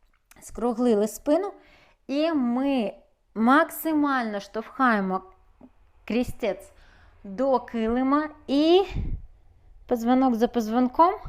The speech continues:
лягаємо на килим. І так само куприк за куприком підіймаємось, виштовхуємо себе. Дуже-дуже повільно.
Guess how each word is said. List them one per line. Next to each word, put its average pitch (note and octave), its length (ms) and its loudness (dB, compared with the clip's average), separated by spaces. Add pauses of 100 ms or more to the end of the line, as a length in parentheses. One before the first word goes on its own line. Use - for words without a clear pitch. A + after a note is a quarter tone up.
(1000)
лягаємо B3+ 600 0
на A#3+ 160 -2
килим. F#3+ 420 -8 (420)
І F#4+ 120 0
так D4+ 300 0
само D#4+ 640 2 (1120)
куприк A#3+ 460 0
за A#3+ 160 4
куприком D#4 600 0 (600)
підіймаємось, B3+ 1300 -4
виштовхуємо G3+ 1040 -12
себе. D#3 300 -20 (420)
Дуже-дуже B3+ 720 -6
повільно. A3+ 600 -4